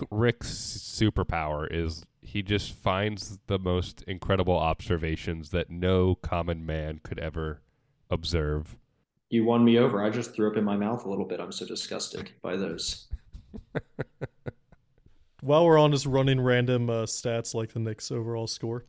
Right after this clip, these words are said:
Speaker 3: I quickly tried to estimate how much money Hitch is, like, charging.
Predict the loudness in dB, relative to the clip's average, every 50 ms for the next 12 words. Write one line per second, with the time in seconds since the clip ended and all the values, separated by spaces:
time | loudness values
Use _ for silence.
0 | _ _ _ _ _ _ -6 -2 2 2 4 4 4 2 2 0 -2 -8 _ _
1 | _ _ -20 -20 -20 -20 -20 _ _ -2 2 4 4 4 4 0 0 0 2 2
2 | 4 4 4 2 0 0 0 0 0 2 2 2 0 0 -2 -2 0 0 -2 -2
3 | -2 -2 0 2 2 2 2 0 0 0 0 -2 -2 -2 -2 -6 -6 -4 -2 -2
4 | -2 -2 -2 -4 -4 -4 -2 0 0 0 2 0 0 0 -2